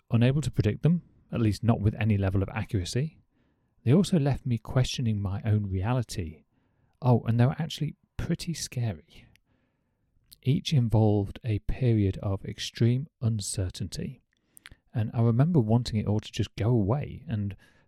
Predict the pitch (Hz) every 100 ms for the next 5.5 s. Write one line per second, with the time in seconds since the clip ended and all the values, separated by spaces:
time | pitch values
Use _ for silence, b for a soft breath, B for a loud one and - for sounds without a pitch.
0 | - 123 117 95 120 113 127 123 101 120
1 | 107 107 98 107 95 80 - _ _ _
2 | _ _ _ _ _ _ 117 135 - -
3 | - - 117 117 113 113 - _ _ 110
4 | 104 113 104 101 98 104 101 101 110 -
5 | - 95 92 87